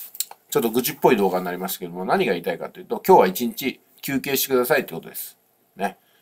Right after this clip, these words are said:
いい感じで昨日の日銀の発表があった後、今日はクールダウンさせるような一日になりますので、これ冒頭にも申し上げてましたけどもね、今週の冒頭にも。一週間トレードができないことを覚悟して、トレードがちょこっとできればラッキーかなって思うぐらいの週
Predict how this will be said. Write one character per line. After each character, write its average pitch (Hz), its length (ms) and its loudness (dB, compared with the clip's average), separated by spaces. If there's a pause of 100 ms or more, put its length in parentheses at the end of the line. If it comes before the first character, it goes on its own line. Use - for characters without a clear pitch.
(120)
い 147 120 -8
い - 20 -6
感 165 180 6
じ 156 100 -4
で 180 100 6
昨 - 120 -2
日 139 80 -6
の 110 540 -2
日 113 220 -4
銀 120 100 0
の 117 80 2
発 117 240 -4
表 107 120 -2
が 110 60 2
あ 107 40 0
っ - 60 -8
た 98 100 2
後、 - 360 -6
今 165 100 6
日 120 40 8
は 143 100 2
ク - 140 0
ー - 20 4
ル 170 80 -2
ダ 202 80 6
ウ 151 80 6
ン - 140 -6
さ - 120 -4
せ - 120 -6
る 208 60 -10
よ 196 80 -2
う - 20 -4
な - 80 -8
一 - 160 -12
日 - 160 -8
に 92 80 -10
な 82 60 -12
り 160 60 -14
ま 170 100 -10
す - 120 -12
の 151 60 -14
で、 127 260 0 (340)
こ - 100 4
れ 160 60 4
冒 175 140 10
頭 214 140 6
に 220 60 4
も 190 100 8 (180)
申 - 20 0
し 139 80 4
上 120 60 6
げ 110 80 -2
て 92 80 -10
ま 85 120 -12
し - 60 -10
た 85 80 -12
け 82 80 -12
ど 78 60 -10
も 107 80 -10
ね、 147 140 2
今 107 180 -2
週 101 140 -6
の 95 100 -4
冒 95 140 -4
頭 92 160 -6
に 87 60 -16
も。 76 160 -20 (320)
一 170 100 0
週 - 240 6
間 - 180 6
ト 143 100 -2
レ 151 100 6
ー - 20 -4
ド 156 80 4
が 143 80 2
で 156 100 -2
き 196 60 -2
な 196 100 4
い - 20 -2
こ 101 60 -6
と - 80 -4
を 185 60 -4
覚 185 240 4
悟 123 120 2
し - 80 0
て、 139 360 4 (340)
ト 202 80 6
レ 262 120 6
ー - 20 2
ド 254 100 6
が 247 80 6
ち - 80 0
ょ 247 60 4
こ 339 100 2
っ - 60 -8
と - 80 -8
で 143 100 -4
き 127 80 -4
れ 247 80 6
ば 107 80 4
ラ 160 120 8
ッ - 40 -16
キ 120 100 -4
ー 101 40 -6
か 98 100 2
な 110 120 2
っ - 60 -18
て 92 120 -8
思 185 240 4
う - 20 8
ぐ 151 80 0
ら 139 120 6
い 143 40 0
の 180 100 4
週 - 380 0